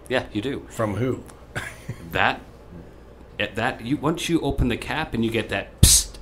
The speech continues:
Speaker 1: from that Coke,
Speaker 2: Yeah.
Speaker 1: that's effervescence.
Speaker 2: Is it?
Speaker 1: Yeah.
Speaker 2: Okay.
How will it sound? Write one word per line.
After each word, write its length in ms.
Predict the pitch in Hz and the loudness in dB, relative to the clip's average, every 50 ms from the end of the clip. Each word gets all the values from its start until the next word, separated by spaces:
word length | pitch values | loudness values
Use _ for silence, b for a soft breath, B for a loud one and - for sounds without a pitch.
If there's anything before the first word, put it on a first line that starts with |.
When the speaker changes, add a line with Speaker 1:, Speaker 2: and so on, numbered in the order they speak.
| - - | -14 -4
Speaker 1:
from 200 | - 117 107 110 | 0 0 2 2
that 200 | 101 101 - - | 2 0 -2 -4
Coke, 380 | - 113 131 170 - - - - - - - - | 0 2 2 2 0 -4 -10 -12 -14 -14 -14 -14
Speaker 2:
Yeah. 80 | - - - - - - - | -14 -14 -14 -16 -16 -8 -2
Speaker 1:
that's 320 | 92 90 90 - - - | 0 0 0 0 -4 -6
effervescence. 720 | 95 92 - 95 90 85 80 73 - - 71 69 - - - | -6 -4 -2 -2 0 0 0 0 -2 -6 -6 -6 -8 -8 -6
Speaker 2:
Is 180 | 110 110 117 - | -4 -6 -6 -6
it? 60 | - - - - | -8 -12 -10 -6
Speaker 1:
Yeah. 180 | 95 107 - - - - - 101 | -6 -6 -6 -8 -14 -18 -14 -14
Speaker 2:
Okay. 260 | 101 95 - - - | -14 -14 -14 -16 -18